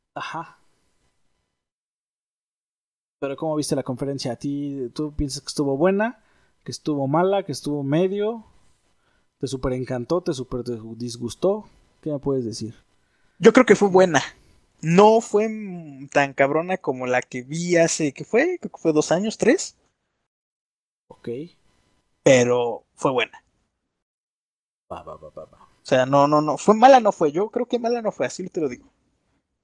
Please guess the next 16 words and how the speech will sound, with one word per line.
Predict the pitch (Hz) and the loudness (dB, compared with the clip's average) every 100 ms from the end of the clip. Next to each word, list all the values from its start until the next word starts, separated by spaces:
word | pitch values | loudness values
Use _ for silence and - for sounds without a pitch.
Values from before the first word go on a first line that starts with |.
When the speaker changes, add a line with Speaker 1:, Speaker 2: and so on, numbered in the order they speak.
| _ | _
Speaker 2:
Mala | 165 202 180 | 0 2 2
yo | 170 | 2
Speaker 1:
Ok. | 160 151 | 0 -2
Speaker 2:
creo | 135 | -6
que | - | -12
fue. | _ - - _ _ _ _ _ _ 185 | _ -20 -20 _ _ _ _ _ _ 4
Muchos | 254 349 311 | 6 8 6
cuando, | 170 143 | 6 4
por | 139 | 0
ejemplo, | 170 175 196 | -2 2 4
estaban | 143 160 180 | 4 2 0
anunciando | 143 123 143 151 | -4 -6 -6 -4
el | 156 | 0
Grounded, | 143 143 156 185 | 2 0 -2 -8
me | 147 | -8
acuerdo | - 147 139 226 | 0 2 4 2